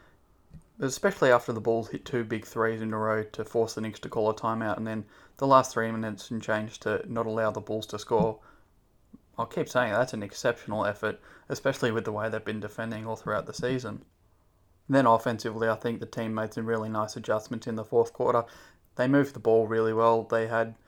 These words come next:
seven assists in the final period, so if you, um, average that out, that would equate to twenty-eight in a game, which is exceptional, considering the Knicks have been really poor in that aspect throughout the early part of the season. They only had nineteen assists in this game,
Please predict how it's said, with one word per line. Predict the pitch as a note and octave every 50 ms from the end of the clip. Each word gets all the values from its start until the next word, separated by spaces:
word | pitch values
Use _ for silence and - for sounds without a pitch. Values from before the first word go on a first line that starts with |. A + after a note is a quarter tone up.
| - - _ _ _ -
seven | - - D3 C3+ B2+ A#2+
assists | A#2+ A2 - - C3+ B2 - -
in | - B2 A#2+
the | A#2+
final | A2+ - A#2+ A#2+ A#2+ A#2+ A#2+
period, | A#2 - - B2 B2 B2 A#2+ A#2+ A#2+ A#2 A#2 -
so | - - - A#2+
if | A2+ A2
you, | A2+ A2 A2+ A2+ A2+ A2 - - -
um, | - C#3+ B2+ G#2+ A2 - _ _ _ - _ -
average | - A#2 A2 G#2+ G2+ -
that | - G#2+ G#2+
out, | G#2+ G#2+ G#2+ G2 -
that | G#2 G#2 G#2
would | G2+ G#2 G2+ -
equate | A2 - - - G#2+ -
to | - G#2+
twenty-eight | - - - A#2+ A2+ A2 A2 G#2+ G#2+
in | - G#2
a | G#2+
game, | G#2+ G#2+ G#2 G#2+ G#2+ G#2
which | G2+ G2+ -
is | G2 G2+ G2+ -
exceptional, | - C#3 - - - A#2+ A#2 - - B2 A#2 A#2 A2+ G#2+ - - - - - - - - -
considering | - B2+ - - B2 A#2+ A#2+ A2+ A2
the | A2
Knicks | A2 A2 G#2+ - -
have | A#2+ G#2 G2+ G#2+ - _ _ _ _ -
been | B2 A2+ A2
really | A2+ A2+ A2 G#2+ G#2+
poor | G#2+ - - A#2 A#2 A2
in | G#2+ A2+
that | A2 G2 -
aspect | F3 - - - - A#2+ A2+ -
throughout | - - - G2+ A2 G#2 G2+
the | A2 G#2+ A2
early | A2+ A2 A2 G#2+ A2
part | G#2+ - - G#2 G2+
of | A2 G2+
the | A2
season. | - - - A#2+ A#2+ A#2 A#2+ A#2+ A#2 A#2 - E3 - - - - _ _
They | - C3+
only | C3+ C3 B2 A#2
had | A2+ A2+ G#2+ G#2+
nineteen | A2+ A2 A2+ A2 A#2 A2 A2
assists | G#2+ - - - - -
in | A2+ A2+
this | A#2+ B2 -
game, | - - A2+ G#2+ G#2+ G#2 G#2+ -